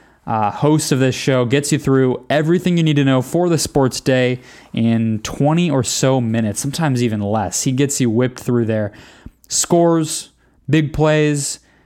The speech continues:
news of the day, and then usually the cue of the day, which is the debate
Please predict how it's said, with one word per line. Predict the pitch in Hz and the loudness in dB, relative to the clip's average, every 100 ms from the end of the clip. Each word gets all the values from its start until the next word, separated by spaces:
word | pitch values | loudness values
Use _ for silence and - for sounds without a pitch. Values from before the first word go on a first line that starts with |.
| _ _ _ _ _ _ | _ _ _ _ _ _
news | 127 160 151 | 2 4 4
of | 151 | 2
the | 147 | 2
day, | 131 135 135 131 | 2 2 2 0
and | 117 120 | 0 0
then | 117 117 | 0 2
usually | 123 135 131 131 127 | 2 2 2 2 2
the | 117 107 | 0 -2
cue | - - 160 156 | -6 -2 2 2
of | 131 | 2
the | 127 | 2
day, | 127 127 | 2 2
which | 123 - | 0 -2
is | 107 104 | -6 -2
the | 107 | -2
debate | 107 101 127 131 127 - | -2 -2 0 2 0 -6